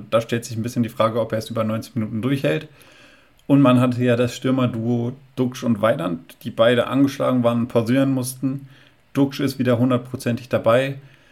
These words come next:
Ähm, bei Weidand ist das Ganze noch ein bisschen kritischer. Äh, Kocak hatte schön formuliert, der trainiert noch ein bisschen mit angezogener Handbremse. Das heißt, er geht nicht mit hundertprozentiger Souveränität und,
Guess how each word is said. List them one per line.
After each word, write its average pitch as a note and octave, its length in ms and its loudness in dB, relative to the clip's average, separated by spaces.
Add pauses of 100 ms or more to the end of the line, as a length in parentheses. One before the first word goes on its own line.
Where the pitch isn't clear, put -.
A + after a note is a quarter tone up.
(500)
Ähm, G#2+ 600 -4
bei A2 340 0
Weidand B2 380 2
ist - 100 -10
das A#2+ 140 -6
Ganze A#2 320 -6
noch A2+ 160 -4
ein A2+ 80 -2
bisschen B2+ 340 -2
kritischer. C#3 720 0
Äh, G#2+ 200 -2
Kocak B2 380 -2
hatte G#2+ 160 0
schön B2 220 0
formuliert, A#2 480 0
der G#2+ 140 0
trainiert B2+ 400 2
noch B2 160 0
ein A#2+ 100 2
bisschen B2 260 -2
mit A2+ 100 -2
angezogener A2+ 580 -2
Handbremse. B2+ 600 0
Das A#2 200 -2
heißt, A2+ 240 0
er A2 80 -4
geht A#2 300 -4
nicht B2 280 0
mit B2 120 -4 (440)
hundertprozentiger B2 880 0
Souveränität A2 840 -4
und, A2+ 260 -6